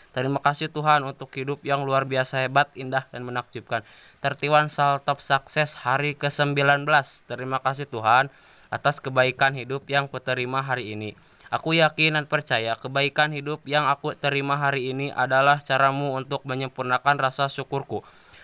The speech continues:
Aku layak dan pantas untuk mendapatkan hidup yang baik, karena aku adalah pribadi yang baik, yang senantiasa membaikkan kehidupan.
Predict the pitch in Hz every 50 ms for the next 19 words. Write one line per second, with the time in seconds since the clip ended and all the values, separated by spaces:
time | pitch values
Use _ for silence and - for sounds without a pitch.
0 | - - - 123 - - 156 165 165 160 160 160 160 160 156 156 156 156 160 156
1 | 156 151 - 160 160 156 147 - - 123 123 - - 123 123 123 127 - - 120
2 | 117 - - 139 139 135 123 127 131 135 - - 127 131 131 123 110 101 107 120
3 | 127 131 127 - - _ _ - - - - 127 139 139 127 120 123 127 135 143
4 | 143 - - 123 - - 151 151 151 151 147 139 135 131 135 143 151 147 - 143
5 | 139 131 131 127 127 135 139 143 143 139 139 127 117 113 117 123 131 131 131 -
6 | - - _ _ - - - 123 135 143 147 147 143 135 135 139 131 - 131 127
7 | 127 127 - 147 139 143 139 135 131 131 135 127 127 123 _ - 139 143 143 -
8 | 139 127 123 120 110 - - 123 120 110 107